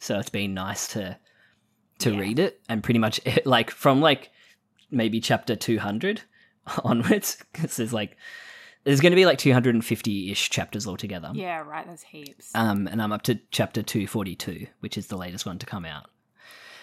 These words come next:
Speaker 1: Um, but from, like, chapter two hundred onwards, I've basically been crying <laughs> every chapter.
Speaker 2: Oh,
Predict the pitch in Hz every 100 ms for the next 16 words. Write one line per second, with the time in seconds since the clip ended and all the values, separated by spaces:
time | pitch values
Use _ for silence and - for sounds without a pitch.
0 | - _ - 120 117 110 101 90 _ _
1 | _ _ - 135 - 156 185 151 151 139
2 | - - 120 113 101 147 220 113 117 110
3 | - 117 104 95 - 92 90 110 165 -
4 | 185 - - 392 415